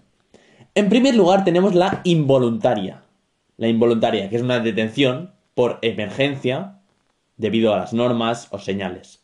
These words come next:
las que no queremos hacer nosotros, involuntaria. Y después, dentro de la voluntaria, dentro de la voluntaria hay dos tipos, la parada o el estacionamiento.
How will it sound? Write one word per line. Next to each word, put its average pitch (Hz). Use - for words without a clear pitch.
las 107
que 117
no 117
queremos 127
hacer 107
nosotros, 95
involuntaria. 98
Y 165
después, 185
dentro 214
de 190
la 165
voluntaria, 123
dentro 131
de 123
la 120
voluntaria 127
hay 151
dos 151
tipos, 98
la 107
parada 147
o 160
el 185
estacionamiento. 101